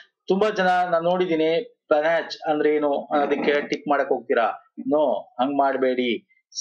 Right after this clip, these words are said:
Complete sentence ಓದಿ ಈ ತರ ಕೊಟ್ಟಾಗ. ಈ ತರ ಕೊಟ್ರೆ ನಿಮಗೆ easy. ಇದು ಗೊತ್ತಿಲ್ಲ ನಮ್ಗೆ, ಇದ್ ನನ್ಗ್ ಗೊತ್ತಿಲ್ಲ sir, what is panache? ನನ್ಗ್ ಗೊತ್ತಿಲ್ಲ. ನೋಡಿ, some of our leaders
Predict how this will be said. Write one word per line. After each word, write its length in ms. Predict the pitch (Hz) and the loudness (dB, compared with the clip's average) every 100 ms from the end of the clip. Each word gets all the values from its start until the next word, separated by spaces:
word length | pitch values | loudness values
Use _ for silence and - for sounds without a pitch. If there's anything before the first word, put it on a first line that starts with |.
| - | -2
Complete 440 | 147 151 170 175 180 | -2 0 0 0 -2
sentence 500 | - 151 165 151 143 | -8 -2 -2 0 0
ಓದಿ 240 | 139 131 | 0 0
ಈ 180 | 135 131 | 0 0
ತರ 140 | 135 | -2
ಕೊಟ್ಟಾಗ. 340 | 123 120 120 120 135 | 0 0 0 0 -2
ಈ 100 | 156 | -2
ತರ 120 | 190 | -2
ಕೊಟ್ರೆ 380 | 190 185 - 208 | -2 -2 -2 -2
ನಿಮಗೆ 400 | 190 202 190 202 | -2 -2 0 0
easy. 500 | 196 208 160 110 - _ _ _ _ _ _ _ _ _ _ - | 0 0 0 -4 -10 _ _ _ _ _ _ _ _ _ _ -8
ಇದು 100 | 156 | -2
ಗೊತ್ತಿಲ್ಲ 440 | 180 196 226 226 | 0 0 0 0
ನಮ್ಗೆ, 440 | 214 214 208 214 202 | 0 0 2 2 2
ಇದ್ 180 | 180 170 | 0 0
ನನ್ಗ್ 200 | 185 190 | 0 0
ಗೊತ್ತಿಲ್ಲ 440 | 196 208 202 185 | 2 2 2 2
sir, 180 | 180 165 | 2 2
what 220 | 151 156 | 2 2
is 120 | 156 | 0
panache? 440 | - 135 123 101 - | 0 0 0 -2 -4
ನನ್ಗ್ 140 | 127 127 | -6 -2
ಗೊತ್ತಿಲ್ಲ. 380 | 113 - 92 92 - _ _ _ - | -2 -4 -6 -8 -8 _ _ _ -2
ನೋಡಿ, 320 | 175 135 104 - - 185 | 0 0 -4 -12 -2 0
some 160 | 214 | 2
of 320 | 240 226 190 | 0 -2 0
our 220 | 190 196 175 | 0 0 0
leaders 380 | 196 190 190 | 0 2 0